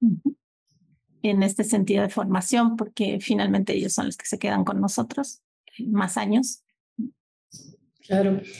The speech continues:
Speaker 1: Y porque además son realmente formadores, es decir, eh, estos chicos que decían recién, "Pregúntale a un profe", en el fondo están diciendo, "Necesito algo más que que me digan dónde picarle", ¿no? O sea, eso,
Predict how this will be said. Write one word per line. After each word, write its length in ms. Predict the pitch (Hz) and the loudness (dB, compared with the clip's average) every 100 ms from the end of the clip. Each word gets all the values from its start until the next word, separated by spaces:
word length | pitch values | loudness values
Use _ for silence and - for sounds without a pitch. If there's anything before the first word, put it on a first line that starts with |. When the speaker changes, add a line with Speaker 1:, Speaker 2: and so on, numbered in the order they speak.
| - | -2
Speaker 1:
Y 220 | 262 226 | 2 2
porque 260 | 220 208 214 | 2 0 0
además 380 | 208 202 226 - | 2 0 0 0
son 240 | 220 240 | 2 4
realmente 800 | 233 240 233 226 226 233 233 - _ | 4 6 6 6 4 2 2 -4 _
formadores, 840 | - 220 220 208 196 190 208 220 | -2 2 2 2 0 0 -2 -2
es 80 | 214 | 0
decir, 460 | 226 220 214 - - | 2 2 0 0 -2
eh, 380 | 214 - - - - | -4 -4 -4 -6 -2
estos 380 | 220 - 214 | -2 -2 -4
chicos 340 | - 220 233 226 | -2 -2 0 0
que 160 | 208 | -2
decían 400 | 208 190 - - | -2 -2 -2 -2
recién, 400 | 214 208 220 214 | -2 -2 0 2
"Pregúntale 540 | 196 208 202 196 220 202 | 2 0 0 0 2 2
a 20 | |
un 60 | 226 | 2
profe", 580 | 226 214 - 220 226 - - _ | 0 -2 0 -2 -2 -14 -20 _
en 140 | 233 220 | 2 4
el 100 | 220 | 4
fondo 240 | 247 247 | 4 4
están 240 | 233 247 233 | 4 4 4
diciendo, 680 | 226 233 226 214 226 226 - _ _ | 4 4 6 4 2 -2 -8 _ _
"Necesito 560 | 240 240 226 - - 254 | 4 4 4 0 -4 -2
algo 180 | 262 262 | 0 4
más 280 | 220 208 - | 2 2 -2
que 100 | 226 | 0
que 100 | 196 | 2
me 140 | 185 | 4
digan 300 | 180 196 190 | 4 2 2
dónde 180 | 185 180 | 4 2
picarle", 540 | 180 - 208 202 - | 2 -2 -2 -2 -2
¿no? 140 | - 226 | 0 0
O 100 | 220 | -2
sea, 180 | - | -2
eso, 340 | 185 - 208 | -2 0 -2